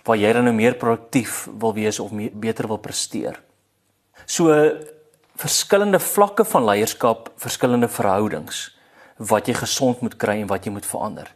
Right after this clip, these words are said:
Ek sê jy het eers transpersoonlik nodig, dan kom intrapersoonlik, dan interpersoonlik en dan professionele leierskap.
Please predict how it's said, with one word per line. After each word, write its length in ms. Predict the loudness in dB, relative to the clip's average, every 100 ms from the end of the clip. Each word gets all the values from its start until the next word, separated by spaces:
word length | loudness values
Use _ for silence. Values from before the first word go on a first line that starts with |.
| _ -20 -10
Ek 240 | 0 0 2
sê 60 |
jy 60 | 0
het 120 | 2
eers 140 | 0
transpersoonlik 680 | 2 2 2 -2 0 2 2
nodig, 280 | 4 4 4
dan 220 | 2 2
kom 200 | 2 -2
intrapersoonlik, 720 | 0 0 0 0 -2 -4 -2 0
dan 160 | 0
interpersoonlik 640 | 0 -2 -2 -4 -4 -4
en 60 | -2
dan 140 | -2
professionele 640 | -4 -6 -8 -6 -6 -4 -4
leierskap. 640 | -4 -6 -8 -8 -10 -10